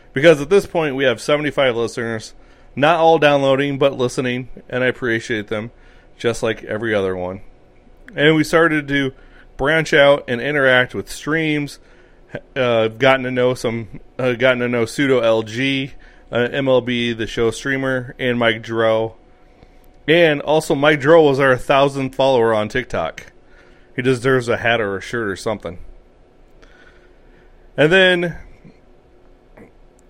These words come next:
and then almost two hours on a Friday, Pseudo took his, took the time out of his day and talked to me and Sal about tips on how to expand our brand,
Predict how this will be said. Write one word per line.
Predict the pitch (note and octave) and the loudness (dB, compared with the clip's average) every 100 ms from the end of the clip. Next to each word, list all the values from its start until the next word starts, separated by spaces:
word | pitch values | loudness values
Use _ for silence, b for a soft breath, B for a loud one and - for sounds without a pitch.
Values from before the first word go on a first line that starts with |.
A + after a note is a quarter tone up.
| _ | _
and | D#3 | 2
then | D#3+ D#3 | 4 6
almost | E3 E3+ D3 - | 6 4 2 -2
two | G3 F3+ | 2 6
hours | D#3+ E3 D#3+ D#3 - - B B - - _ _ - - - _ | 8 6 2 -4 -10 -16 B B -20 -20 _ _ -20 -20 -20 _
on | C3+ C#3+ | 0 0
a | A#2+ | 0
Friday, | - C#3+ B2 G2+ F#2+ G2+ - - - - - - _ b b b b b b | 2 4 4 2 0 -4 -14 -20 -20 -20 -20 -20 _ b b b b b b
Pseudo | - - E3+ F3 B2+ | -14 2 4 6 4
took | A2+ D3+ D3 | 4 -2 -2
his, | C3 - | -4 -6
took | - D#3+ D3+ | -2 -2 -2
the | C3+ | -4
time | - C#3 D3 | -2 -2 0
out | C3+ G2 - A#2+ | 0 -2 -6 -6
of | G#2 | -6
his | G2 B2 C#3+ C3 A#2+ | -6 0 0 0 -2
day | B2 G#2+ E2+ E2+ - - b b b b b b b b | 2 2 0 -6 -14 -20 b b b b b b b b
and | B2 B2 | -8 -2
talked | D3 B2+ | -2 -2
to | C3+ | -4
me | B2+ C3 | -4 -4
and | G#2+ | -4
Sal | - A#2+ A2+ | -2 0 0
about | G#2 F#2+ | -2 -4
tips | - C3+ - | -4 -4 -4
on | A2+ | -6
how | G#2 A#2+ | -2 -2
to | A#2 | 0
expand | G2+ F#2 - A#2+ A#2+ A#2 | -2 -6 -6 -4 -2 -2
our | G2 | -2
brand, | A2 A#2 A#2 A#2 | -4 -4 -4 -6